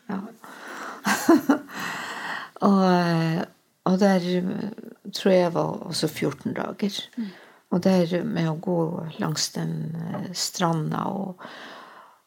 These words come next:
Speaker 1: og jeg husker at jeg, eh, skrev ned, for da hadde jeg begynt å jobbe med de her
Speaker 2: Mm.
Speaker 1: diktene.
Speaker 2: Mm.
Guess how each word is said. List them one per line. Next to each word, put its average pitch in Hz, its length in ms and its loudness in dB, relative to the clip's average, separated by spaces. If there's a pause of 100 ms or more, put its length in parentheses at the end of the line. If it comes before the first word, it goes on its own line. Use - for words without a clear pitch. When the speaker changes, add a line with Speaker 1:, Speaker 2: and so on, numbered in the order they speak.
Speaker 1:
og 170 160 0 (220)
jeg 165 160 4
husker 196 420 2
at 170 180 -6
jeg, 170 220 0
eh, 175 720 -4 (340)
skrev 196 580 2
ned, 160 140 -4
for 185 100 -6
da 196 120 4
hadde 185 200 2
jeg 180 100 4
begynt 196 280 0
å 190 60 2
jobbe 185 280 2
med 170 160 -2
de 226 100 0
her 190 140 2
Speaker 2:
Mm. - 80 -4
Speaker 1:
diktene. 214 520 -6 (140)
Speaker 2:
Mm. 214 200 0